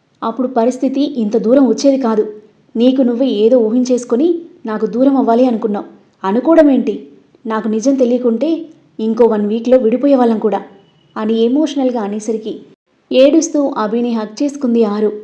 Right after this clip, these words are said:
"సారీ, ఐఎమ్ రియల్లీ సారీ" అంది ఆరు. తన భుజాలు పట్టుకుని దూరం జరిపి ఆమె కన్నీళ్లు తుడిచాడు.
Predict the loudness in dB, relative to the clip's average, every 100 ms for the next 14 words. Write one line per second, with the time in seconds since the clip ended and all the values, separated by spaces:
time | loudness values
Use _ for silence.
0 | -16 -12 -8 -4 -4 -6 -10 -6 -4 -2
1 | 0 0 0 -2 -4 -4 -6 -12 -20 _
2 | -6 -4 -2 -2 -2 -4 -6 -10 -20 _
3 | 0 0 -2 -2 0 0 0 -2 -4 -4
4 | -4 -4 -6 -4 -2 -2 -2 -4 -6 -12
5 | -16 -10 -6 -6 -4 -2 0 0 0 -4
6 | -6 -4 -4